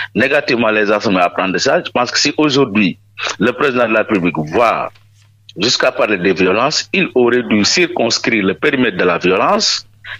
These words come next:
euh, étudier sérieusement les causes de cette violence, au lieu de stigmatiser les,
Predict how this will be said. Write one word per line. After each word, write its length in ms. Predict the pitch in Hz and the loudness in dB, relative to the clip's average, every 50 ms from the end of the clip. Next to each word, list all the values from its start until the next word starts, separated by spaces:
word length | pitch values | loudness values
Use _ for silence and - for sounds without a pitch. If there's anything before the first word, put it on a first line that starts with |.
| - - | -6 -2
euh, 580 | - 101 104 107 107 101 98 95 95 92 87 82 - | 2 2 4 4 4 4 4 4 4 2 2 0 0
étudier 480 | - - - - 147 127 127 117 101 90 | -2 -2 0 0 2 2 2 2 2 0
sérieusement 680 | - - - - - 170 170 170 160 143 117 123 120 113 | 0 -2 -2 0 0 2 2 2 2 2 2 2 2 2
les 240 | 110 104 101 101 95 | 2 2 2 0 0
causes 260 | - - 151 139 - | 0 2 2 2 2
de 80 | 110 | 0
cette 240 | 107 - - 85 78 | 0 0 -2 -2 0
violence, 560 | 87 90 90 87 123 147 185 185 - - - - - | 2 2 2 2 2 2 2 2 0 -2 -4 -4 -2
au 80 | 156 | -2
lieu 160 | 151 131 131 | 0 0 0
de 120 | 123 113 123 | 0 -2 -2
stigmatiser 580 | 127 - - - 156 113 104 101 - - 113 | -2 -2 -4 -4 0 0 0 0 0 0 0
les, 180 | 107 104 98 92 | 0 0 0 -2